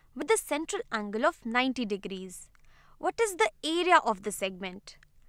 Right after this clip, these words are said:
We have a circle over here, and this shaded region bounded by the chord P Q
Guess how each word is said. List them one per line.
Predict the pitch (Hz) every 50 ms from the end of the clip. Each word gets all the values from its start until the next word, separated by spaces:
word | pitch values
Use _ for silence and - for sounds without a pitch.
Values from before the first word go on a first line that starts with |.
| - - - - - -
We | 294 381
have | 403 427 453 453
a | 466
circle | - - 226 208 202 - 330 311
over | 226 196 185 196
here, | 180 - - 294 311 226 185 - - - - - - -
and | - 320 359 359 302 -
this | 427 427 - - -
shaded | - - - 262 262 277 262 370 330 262 226 190
region | 202 202 185 - - 196 202 277 349 320 226
bounded | 233 233 247 285 294 349 359 269 240
by | 277 277 277
the | 262 233 285
chord | - - 254 247 240 233 220 190 - _
P | - 202 196 - -
Q | - - 214 254 359 427